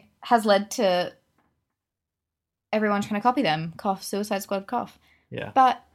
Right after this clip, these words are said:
Speaker 1: I just wanna give a shout out to the, the Cinema Wins YouTube channel.
Speaker 2: So this is, like, everything great about films as
Speaker 1: Yeah.
Speaker 2: opposed to the Cinema
Speaker 1: Sins,
Speaker 2: Sins.
Speaker 1: which is everything
Speaker 2: Yeah.
Speaker 1: bad about
Speaker 2: I
Speaker 1: them.
Speaker 2: much prefer the Cinema Wins guy, <laughs> to be
Speaker 1: Yeah.
Speaker 2: honest.
Speaker 1: But we recently watched his,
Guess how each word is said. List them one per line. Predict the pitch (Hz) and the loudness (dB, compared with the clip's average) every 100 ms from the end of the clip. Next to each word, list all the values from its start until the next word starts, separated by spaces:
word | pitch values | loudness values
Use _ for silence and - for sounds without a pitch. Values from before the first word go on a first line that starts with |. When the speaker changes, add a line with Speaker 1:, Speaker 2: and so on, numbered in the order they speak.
| _ - | _ -6
Speaker 1:
I | |
just | 294 | -4
wanna | 427 403 | -4 -4
give | 349 | 0
a | 285 220 - | 0 -2 -6
shout | - 233 | -2 0
out | 226 - | -2 -2
to | 226 | -2
the, | 214 190 185 _ | 0 0 -2 _
the | 190 | -8
Cinema | 190 226 214 190 | -4 0 2 0
Wins | 185 196 208 214 214 - - | -2 -2 0 0 -2 -8 -6
YouTube | 214 220 202 | -6 -4 -6
channel. | 180 - | -8 -8
Speaker 2:
So | - | -8
this | 143 | -4
is, | 131 | -2
like, | 117 104 | -2 0
everything | 117 117 113 104 | -2 -2 -6 -4
great | 110 110 | -2 -2
about | 104 92 92 | -4 -10 -12
films | - 104 92 - | -10 -10 -10 -4
as | 202 | 2
Speaker 1:
Yeah. | 320 160 | 4 4
Speaker 2:
opposed | 117 95 | 2 0
to | 113 | -6
the | 104 | -6
Cinema | - 113 101 | -4 -4 -4
Speaker 1:
Sins, | 101 - 101 | -6 0 0
Speaker 2:
Sins. | - - | 0 -6
Speaker 1:
which | - | -6
is | 180 | -2
everything | 175 170 180 | 0 0 -4
Speaker 2:
Yeah. | 170 165 160 | -2 -2 -2
Speaker 1:
bad | |
about | - 139 - - | -4 -4 -4 -4
Speaker 2:
I | 147 | -4
Speaker 1:
them. | 143 | 0
Speaker 2:
much | 151 - | -2 -2
prefer | 135 135 110 | -2 -2 -2
the | |
Cinema | - 123 110 98 | -4 -6 -6 -6
Wins | 98 95 | -6 -10
guy, | - - - | -12 -6 -6
<laughs> | |
to | 127 | -2
be | 427 | 2
Speaker 1:
Yeah. | 269 175 | 4 2
Speaker 2:
honest. | 113 - - _ | -2 -10 -20 _
Speaker 1:
But | - 277 - | 0 0 2
we | 285 | 0
recently | 330 330 269 262 | 0 -2 -6 -2
watched | 214 226 - | -2 -2 -6
his, | 240 226 208 202 | 0 0 -2 -8